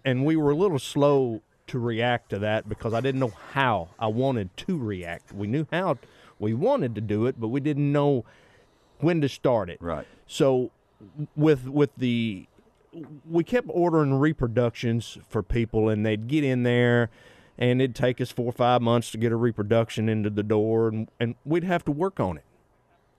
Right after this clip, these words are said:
Speaker 1: to make it look like the, the f-, angler's fish. It was never correct. I mean, it, either the head was too small, the body was too small. It just didn't look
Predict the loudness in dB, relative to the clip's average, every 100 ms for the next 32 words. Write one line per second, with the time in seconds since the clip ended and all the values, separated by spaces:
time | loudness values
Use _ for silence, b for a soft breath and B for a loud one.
0 | _ _ -4 0 2 0 0 0 -2 0
1 | 0 0 -2 -12 -16 b b b b -2
2 | 0 0 0 -2 -4 -10 _ _ _ _
3 | -6 -4 -4 -8 -18 0 2 4 2 0
4 | -2 -2 -2 -2 -10 -12 -16 B B B
5 | -2 0 0 0 2 2 0 -2 _ -20
6 | _ -10 -2 2 2 0 -4 _ -2 0
7 | 2 2 0 0 0 0 -2 -4 -2 -2
8 | 0 -4 -2 -4 -4 -2 2 4 2 0
9 | -2 0 2 2 2 -2 -2 -2 -4 -2
10 | 0 2 0 -2 -2 0 0 -2 -4 0
11 | 0 0 0 2 2